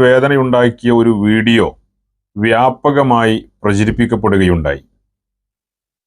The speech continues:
അഥവാ സുപ്രഭാതം ദിനപത്രം, ഏകദേശം ഒരു അറുപതോ എഴുപതോ വയസ്സ് പ്രായമുള്ള ഒരു വ്യക്തി നടു റോട്ടിൽ പരസ്യമായി കത്തിക്കുകയും അത് വീഡിയോ എടുത്ത് പ്രചരിപ്പിക്കപ്പെടുകയും ചെയ്തു.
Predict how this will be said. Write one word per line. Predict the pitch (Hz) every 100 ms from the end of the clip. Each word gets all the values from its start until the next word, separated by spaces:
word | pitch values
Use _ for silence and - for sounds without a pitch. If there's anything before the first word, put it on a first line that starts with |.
| _ -
അഥവാ | 110 120 127 - _ _ _ _ _ _
സുപ്രഭാതം | - 123 - 151 156 156 156 143
ദിനപത്രം, | 139 131 127 120 82 _ _ _ _ 107
ഏകദേശം | 120 131 127 131
ഒരു | 127
അറുപതോ | 120 123 131 131 139 - 127
എഴുപതോ | 120 127 131 131
വയസ്സ് | 120 117 - 120
പ്രായമുള്ള | 113 117 123 117 110 110 - _ _ _ _ -
ഒരു | 98 110 113 -
വ്യക്തി | 95 - 90 73 - _ _ - - _ _ -
നടു | 110 131 143
റോട്ടിൽ | 123 107 120 113 110
പരസ്യമായി | 110 - - 135 117 113 113 120 _ _ _ _ _ _ _ -
കത്തിക്കുകയും | 113 - 123 120 120 113 110 -
അത് | 110 107
വീഡിയോ | 107 117 123 143 131
എടുത്ത് | 110 - 110 110 _ _
പ്രചരിപ്പിക്കപ്പെടുകയും | 107 107 113 123 127 123 110 104 95 101 98
ചെയ്തു. | 85 69